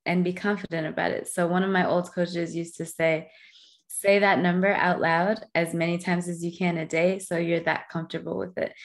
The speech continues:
It's like training a dog, right? I'm training a puppy right now. <laughs> So you have to use repetition, right? So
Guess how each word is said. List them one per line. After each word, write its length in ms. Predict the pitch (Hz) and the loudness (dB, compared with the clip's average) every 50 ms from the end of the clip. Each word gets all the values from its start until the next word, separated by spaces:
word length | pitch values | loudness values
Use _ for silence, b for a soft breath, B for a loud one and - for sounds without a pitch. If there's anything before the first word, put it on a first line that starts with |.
| B B B B | B B B B
It's 160 | - 175 - | -6 -2 0
like 200 | 190 180 175 180 | 0 0 0 0
training 300 | - - 180 180 180 175 | 2 4 4 4 4 4
a 60 | 170 | 2
dog, 240 | 160 165 156 151 151 | 2 2 2 2 2
right? 160 | 160 160 165 - | 2 2 4 4
I'm 120 | - 165 165 | 2 0 -2
training 320 | - 175 170 165 165 160 | -2 -2 -2 -2 -2 -4
a 100 | 151 151 - - | -4 -6 -6 -4
puppy 260 | 180 170 180 156 151 | -4 -4 -2 -4 -4
right 180 | 151 147 - | -4 -4 -2
now. 240 | - 156 185 196 185 B | 0 0 0 0 -2 B
<laughs> 40 | B B B B B B B B | B B B B B B B B
So 600 | - - - - 220 214 202 208 220 190 - B B B B B B B - | -14 -12 -2 2 4 6 6 6 6 6 4 B B B B B B B 0
you 100 | 208 208 | 2 4
have 300 | 208 214 202 202 196 - | 4 4 4 2 0 -2
to 80 | 202 | -2
use 440 | 190 160 147 170 185 196 196 190 185 | -2 -2 0 0 2 2 2 2 2
repetition, 720 | 196 196 190 185 185 190 180 - - 214 202 - 165 156 156 | 2 2 2 2 2 0 0 0 -2 -4 -2 -4 -6 -4 -2
right? 300 | 160 160 170 180 - - | -2 0 0 -2 -4 -2
So 340 | - 180 170 165 160 - | 0 0 2 2 0 -2